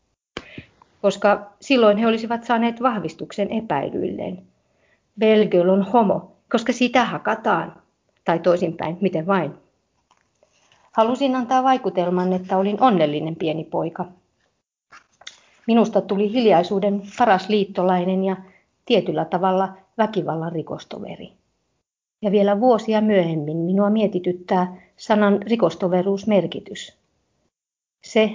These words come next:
missä menevät rajat rikostoveruuden ja toisaalta aktiivisen osallistumisen,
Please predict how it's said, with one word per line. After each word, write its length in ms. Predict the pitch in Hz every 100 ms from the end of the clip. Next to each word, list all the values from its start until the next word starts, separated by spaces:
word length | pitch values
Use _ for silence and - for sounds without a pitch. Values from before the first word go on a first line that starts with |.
| -
missä 300 | 220 220 185
menevät 720 | 180 180 180 175 180 - - -
rajat 320 | 202 190 185
rikostoveruuden 1000 | 214 202 165 165 180 165 165 165 165 170
ja 100 | 170
toisaalta 560 | 185 185 180 170 175 170 - _ _ _ _
aktiivisen 640 | 220 208 - - 180 170 185
osallistumisen, 1080 | 185 196 185 185 185 196 180 185 180 185